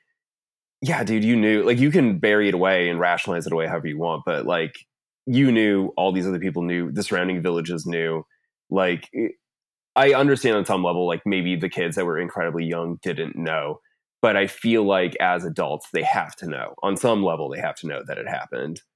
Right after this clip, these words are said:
But if they didn't, I mean, I understand having such a violent range of emotions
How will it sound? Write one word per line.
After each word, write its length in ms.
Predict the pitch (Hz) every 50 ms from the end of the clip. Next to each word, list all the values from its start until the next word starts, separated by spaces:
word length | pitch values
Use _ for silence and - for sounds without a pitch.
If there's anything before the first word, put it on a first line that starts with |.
| _ _ _ _ _ _ _ -
But 200 | 113 156 151 139
if 80 | 135
they 140 | 120 123 117
didn't, 280 | 98 120 120 117 104 98
I 40 | 92
mean, 160 | 95 95 92
I 120 | 95 92
understand 680 | - 104 104 101 101 90 - - 101 90 90 87 82
having 420 | 78 71 90 87 82 82 82 82 80
such 280 | - - 92 82 - - - -
a 100 | 92 92
violent 540 | 85 80 78 92 85 78 85 92 85 78 -
range 300 | 80 90 85 80 82 80
of 100 | 80 78
emotions 680 | 82 78 80 80 78 80 - - 80 78 80 82 82 -